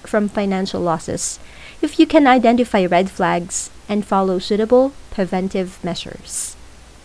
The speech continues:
Here are eight ways to protect yourself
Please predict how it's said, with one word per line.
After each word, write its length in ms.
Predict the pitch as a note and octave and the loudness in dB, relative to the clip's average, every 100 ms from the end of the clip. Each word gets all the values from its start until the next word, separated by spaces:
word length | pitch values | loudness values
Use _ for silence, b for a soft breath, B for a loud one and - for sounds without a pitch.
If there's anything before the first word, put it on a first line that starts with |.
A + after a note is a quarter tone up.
| - - - B B B - | -20 -18 -18 B B B 2
Here 240 | B3+ A3+ | 4 6
are 220 | F#3+ G3 | 4 0
eight 300 | - G#3+ A3 | 0 -2 -2
ways 340 | - G3+ G#3 - | -4 -2 -2 -6
to 100 | - | -10
protect 480 | G#3 G#3 G3+ G3+ - | -6 -6 -6 -8 -6
yourself 580 | F#3+ - G3+ G3 A3 | -8 -4 -4 -4 -6